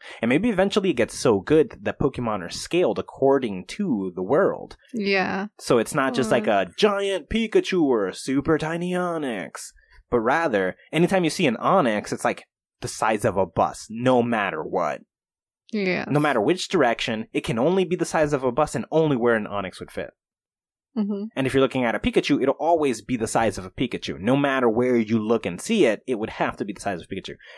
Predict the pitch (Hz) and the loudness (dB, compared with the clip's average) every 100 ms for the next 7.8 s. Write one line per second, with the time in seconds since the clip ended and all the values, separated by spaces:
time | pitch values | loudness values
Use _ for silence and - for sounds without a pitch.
0 | - _ 131 117 - _ _ _ 127 139 | -20 _ 2 2 -2 _ _ _ -2 0
1 | 120 143 135 120 - 117 - 170 170 117 | 0 0 0 2 2 0 4 4 6 0
2 | 143 120 107 - 117 117 117 110 101 - | 0 -2 -4 -4 0 0 0 -2 -4 -6
3 | - 143 113 101 - _ _ 92 90 _ | -2 0 0 -2 -8 _ _ -20 -20 _
4 | 123 110 90 62 - _ _ _ _ 120 | 0 2 -2 -8 -14 _ _ _ _ -8
5 | - - 127 107 139 151 - 139 127 120 | -8 -4 2 4 4 2 0 2 2 0
6 | 113 104 - - 151 151 123 95 78 - | -2 -4 -4 -2 0 0 0 -4 -6 -16
7 | - - 110 110 - 117 101 | -18 -6 -4 -4 -2 0 0